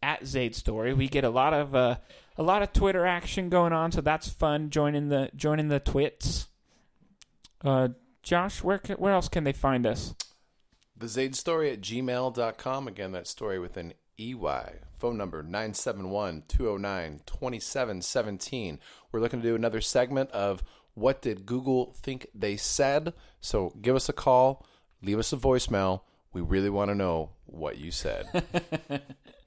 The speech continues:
Speaker 2: Also, uh, today I was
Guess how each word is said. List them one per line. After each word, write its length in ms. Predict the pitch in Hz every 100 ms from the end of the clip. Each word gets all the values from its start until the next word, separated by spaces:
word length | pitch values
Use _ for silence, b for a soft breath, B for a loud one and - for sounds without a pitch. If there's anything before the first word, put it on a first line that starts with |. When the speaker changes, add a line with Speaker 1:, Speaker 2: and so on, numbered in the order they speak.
| B B B B B B _ _ _ _ _ _ _ _ _ _ -
Speaker 2:
Also, 580 | 135 175 - 120 110 110 -
uh, 220 | 113 107
today 360 | - 127 131 131
I 60 |
was 220 | 120 110